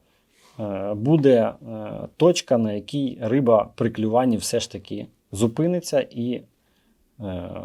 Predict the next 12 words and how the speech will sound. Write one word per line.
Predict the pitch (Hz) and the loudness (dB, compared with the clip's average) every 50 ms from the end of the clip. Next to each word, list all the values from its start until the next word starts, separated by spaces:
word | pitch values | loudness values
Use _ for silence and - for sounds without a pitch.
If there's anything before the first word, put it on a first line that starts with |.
| 92 92 - - - - - - - - - | -14 -14 -16 -16 -18 -18 -18 -20 -18 -16 -12
натягне | 98 101 98 98 - 131 120 107 101 98 | -8 -8 -4 2 2 2 2 2 -2 -4
жилку, | 95 104 117 110 - - 92 - | -4 -4 -4 -6 -6 -4 -4 0
да, | 107 113 | 0 0
до | 113 101 95 | 0 0 -2
вашої | 92 92 - - 104 98 | -2 -4 -6 -8 -12 -12
годівнички. | 92 101 107 123 147 175 190 175 - - - 143 131 _ _ - - - - _ _ _ _ _ _ _ _ - | -12 -10 -10 -10 -8 -8 -8 -10 -12 -14 -16 -20 -20 _ _ -20 -20 -20 -20 _ _ _ _ _ _ _ _ -20
Ось | - - | -18 -16
це | - - - 92 | -16 -14 -14 -12
буде | 92 95 90 - - | -12 -12 -12 -14 -14
там | - - 90 92 _ _ _ _ _ 214 151 _ _ _ _ _ _ _ - | -14 -14 -16 -16 _ _ _ _ _ -20 -20 _ _ _ _ _ _ _ -14
така | - - - - - | -14 -12 -8 -6 -6
історія. | 98 - - - - - 95 95 - | -6 -6 -10 -12 -10 -10 -10 -10 -12